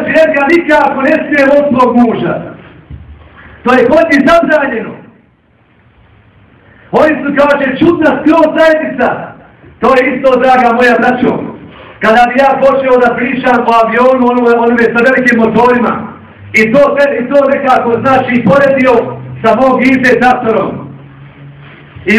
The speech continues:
onim, znači, snagama koje ima traktor, traktor hoda po zemlji, ovo treba da poleti. Ko bi me god od stručnjaka slušao, cijepao bi se od smijeha. Sažaljavao bi se na ovoga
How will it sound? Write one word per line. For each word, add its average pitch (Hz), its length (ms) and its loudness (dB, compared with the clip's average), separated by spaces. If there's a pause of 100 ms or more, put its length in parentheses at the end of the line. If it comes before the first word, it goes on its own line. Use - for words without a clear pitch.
(100)
onim, 262 220 0 (160)
znači, 240 300 0 (100)
snagama 254 580 0
koje 254 180 0
ima 240 160 2 (120)
traktor, 254 360 0 (340)
traktor - 380 0
hoda 233 240 2 (100)
po 214 60 -2 (100)
zemlji, 247 240 2
ovo 220 220 2
treba 220 280 2
da 185 120 -2
poleti. - 400 -4 (380)
Ko 277 180 2
bi 285 100 -4
me 254 120 -2 (100)
god 311 200 4
od - 100 -4
stručnjaka 269 540 -2 (120)
slušao, 262 400 -2 (600)
cijepao 240 360 0
bi 220 80 -2
se - 220 -4
od 170 120 -2
smijeha. 220 380 0 (720)
Sažaljavao 214 640 2
bi 214 60 -4
se 208 140 -6
na 214 80 0
ovoga 214 220 2